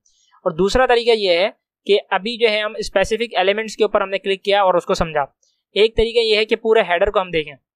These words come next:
यहाँ पर हम pencil के आइकन पे click करेंगे तो ये पूरा का पूरा change हो जाएगा और आप यहाँ से भी इसको click कर सकते हैं। मिसाल के तौर पे इस पे click करेंगे तो पूरा का पूरा header जो है वो select हो जाएगा बैकग्राउंड के साथ।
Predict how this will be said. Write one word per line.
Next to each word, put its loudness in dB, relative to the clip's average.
यहाँ 0
पर 0
हम -4
pencil -2
के 0
आइकन 0
पे -2
click -4
करेंगे 0
तो 2
ये 2
पूरा 0
का 0
पूरा 0
change -8
हो -8
जाएगा 0
और 4
आप 2
यहाँ 0
से -4
भी -4
इसको -2
click -4
कर 0
सकते -4
हैं। -10
मिसाल -2
के -12
तौर 0
पे 0
इस -8
पे 0
click -2
करेंगे 0
तो -8
पूरा 2
का 0
पूरा 0
header 0
जो -2
है 4
वो 0
select -2
हो 0
जाएगा 0
बैकग्राउंड -4
के -10
साथ। -2